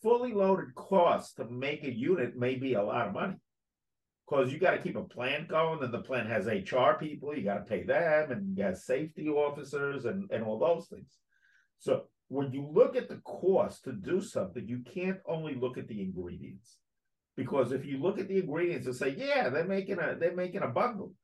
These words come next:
but when you start looking at thin margins,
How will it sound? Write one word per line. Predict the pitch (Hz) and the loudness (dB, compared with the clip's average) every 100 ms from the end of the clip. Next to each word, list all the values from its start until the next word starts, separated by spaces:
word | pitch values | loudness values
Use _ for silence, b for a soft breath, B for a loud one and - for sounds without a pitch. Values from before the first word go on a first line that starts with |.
| _ _ - | _ _ 0
but | 131 | 0
when | 131 139 | 0 -4
you | 143 | -8
start | 131 175 175 | 2 6 6
looking | 160 170 190 | 4 -2 -2
at | 143 110 - | -2 -4 -4
thin | 165 175 165 | -4 -2 -2
margins, | 165 185 202 185 - 190 208 - | -2 0 0 -2 -6 -8 -12 -20